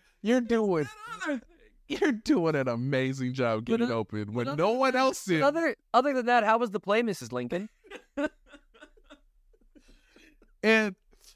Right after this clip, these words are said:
Speaker 1: I will say, Kadarius looked, looked a little perturbed after the game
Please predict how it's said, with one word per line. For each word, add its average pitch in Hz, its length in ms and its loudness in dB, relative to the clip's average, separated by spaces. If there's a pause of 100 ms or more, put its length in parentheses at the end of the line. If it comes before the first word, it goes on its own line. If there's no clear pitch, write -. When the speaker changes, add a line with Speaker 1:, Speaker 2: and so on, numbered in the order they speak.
(300)
Speaker 1:
I 269 160 6
will 339 220 0
say, 151 440 0 (1160)
Kadarius 370 920 0
looked, 330 320 -2 (300)
looked 392 200 2
a 415 60 -4
little 403 280 0
perturbed 392 520 -2
after 220 240 2
the 269 80 -2
game 285 340 0